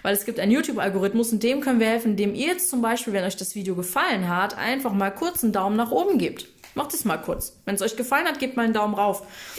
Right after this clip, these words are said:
Und jetzt möchte ich, dass ich, dass ihr das Video wie immer mit ein, zwei Leuten teilt, die ihr kennt, denen ihr vertraut, wo ihr denkt, „Hey, denen könnte das helfen“, vielleicht sogar Opfer, ja.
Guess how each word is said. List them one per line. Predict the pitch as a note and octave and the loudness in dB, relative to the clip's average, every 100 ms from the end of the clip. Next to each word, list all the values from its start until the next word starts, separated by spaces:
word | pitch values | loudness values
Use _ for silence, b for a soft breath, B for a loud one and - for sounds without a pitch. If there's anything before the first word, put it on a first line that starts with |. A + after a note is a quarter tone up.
| B B B - | B B B 2
Und | A#3 | 4
jetzt | B3+ C4 | 6 4
möchte | D4 D4 B3 | 2 2 -2
ich, | A#3+ | -2
dass | G#3+ | -4
ich, | - | 0
dass | A3+ A3+ | 0 0
ihr | G#3+ | -2
das | F#3+ - | -4 -4
Video | B3 D4 C4 G3 | -2 0 0 0
wie | G#3 | 0
immer | C4 C4+ | 2 4
mit | A#3 A#3 | 2 2
ein, | G#3+ A#3 | 0 0
zwei | A3+ F#3+ | -2 0
Leuten | G3+ A#3+ A#3+ | 2 2 0
teilt, | A#3 G3+ G3 | 0 -2 -2
die | - | -4
ihr | G#3+ | -2
kennt, | - A#3 A#3+ | 2 4 4
denen | G#3+ F#3+ | 2 0
ihr | F#3 | -2
vertraut, | - F3 - G#3+ A#3+ - | -4 -6 -2 0 0 2
wo | F#3+ | 2
ihr | F#3 | 4
denkt, | F#3+ G3 G#3 | 2 0 4
„Hey, | A#3+ B3 | 6 6
denen | G#3+ G3+ | 4 0
könnte | G#3 G#3 | 2 0
das | F3+ F3 | -2 -2
helfen“, | A3 A#3+ C#4 A3 G#3 C#4+ | 4 4 4 2 0 0
vielleicht | - G#3+ G3 G3 | 0 2 2 0
sogar | G3 F#3 - | -2 0 0
Opfer, | - G3 F#3+ B3+ B3+ | -2 0 0 0 -2
ja. | F#3 G#3+ | 0 0